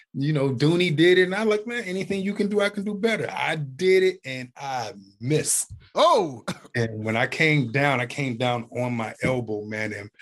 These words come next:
Speaker 1: busted my elbow in front of all these, these girls, man. And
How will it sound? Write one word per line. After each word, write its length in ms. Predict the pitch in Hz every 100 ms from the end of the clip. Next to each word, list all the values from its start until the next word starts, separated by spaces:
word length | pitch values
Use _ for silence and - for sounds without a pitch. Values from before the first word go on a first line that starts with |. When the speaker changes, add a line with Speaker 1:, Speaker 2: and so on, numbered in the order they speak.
| - _ _ _
Speaker 1:
busted 380 | 156 156 - 147
my 220 | 135 127 127
elbow 400 | 135 127 117 113
in 60 |
front 280 | 113 - 120
of 120 | 110 110
all 240 | 123 127
these, 420 | 127 123 120 110 -
these 240 | 123 117
girls, 540 | 104 123 123 113 107 107
man. 420 | 107 107 107 107 - - - - - -
And 500 | 120 110 107 101